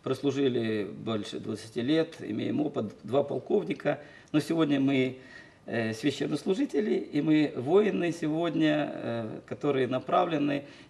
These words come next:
не с мечом, и не с автоматом, и не с ракетой. Мы сегодня со Словом Божьим. Это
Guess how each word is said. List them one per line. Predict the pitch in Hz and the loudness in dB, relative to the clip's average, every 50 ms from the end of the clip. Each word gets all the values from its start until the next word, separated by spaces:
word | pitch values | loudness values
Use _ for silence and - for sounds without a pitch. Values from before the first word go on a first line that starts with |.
| - | 2
не | 151 185 208 | 2 2 4
с | 214 | 4
мечом, | 214 208 208 - - 202 196 185 180 - - - - | 2 2 2 4 4 6 6 6 4 2 -4 -6 -2
и | - 135 143 143 139 139 135 | 0 2 4 4 4 2 2
не | 127 127 143 160 | 4 4 4 4
с | 160 | 2
автоматом, | - 156 - - 170 165 165 160 160 - 156 143 147 143 - | 0 -2 -2 -2 0 2 2 2 2 0 -2 -2 -2 -2 0
и | 139 | 0
не | 135 143 143 | 2 2 2
с | 131 - | 0 -2
ракетой. | 139 135 131 123 120 120 123 - - 143 135 127 - - 123 117 - - - | -2 -2 0 0 0 -2 -2 -2 0 0 2 2 2 0 -2 -2 -2 -6 -6
Мы | 104 123 127 | -6 -6 -6
сегодня | - - 131 147 156 147 131 | -4 -2 0 0 2 0 0
со | - - 113 | -2 -6 -8
Словом | - - 156 165 170 156 | -4 -2 -2 0 0 -2
Божьим. | 147 156 160 160 139 131 147 147 147 139 - - - - - - - - - - - - - | 0 0 0 0 0 -2 -2 -2 -2 -4 -8 -16 -20 -20 -20 -20 -20 -20 -20 -20 -16 -4 0
Это | 135 131 131 - 127 120 123 117 | 0 0 2 2 2 2 2 2